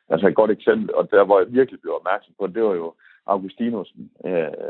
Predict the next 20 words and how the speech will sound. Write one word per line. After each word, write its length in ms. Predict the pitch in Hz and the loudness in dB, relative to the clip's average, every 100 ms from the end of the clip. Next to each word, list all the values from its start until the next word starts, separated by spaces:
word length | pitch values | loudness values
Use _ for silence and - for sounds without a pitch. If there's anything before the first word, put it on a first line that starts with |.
| 71 - - | -8 -10 -2
arbejdede 420 | 71 85 85 80 - | 2 4 2 -2 2
tæt 160 | 110 - | 2 4
sammen 280 | 101 87 | 0 0
med 100 | 90 | -8
her, 220 | 90 87 87 _ _ - _ _ _ _ _ _ _ _ - | -4 -4 -4 _ _ -20 _ _ _ _ _ _ _ _ -6
inden 300 | 110 104 101 | 0 2 2
han 220 | 101 98 | 0 -2
valgte 360 | 82 - 104 104 | -6 2 4 4
at 60 | 85 | 4
gå 100 | 90 | 2
den 120 | 95 | 2
her 80 | 95 | 2
vanvittige 440 | 95 110 98 78 | 2 2 -2 0
vej 180 | 80 98 | 0 0
som 120 | - _ | -4 _
forsikringsmand. 680 | - 107 110 73 - 76 82 | -4 -4 -2 -6 -6 -6 -4
Men, 220 | 92 90 - - _ | -4 -4 -10 -20 _
men 140 | 92 - | 0 2
han, 220 | 113 120 | 2 4
øh, 520 | 120 85 80 76 80 | 2 2 0 -2 -6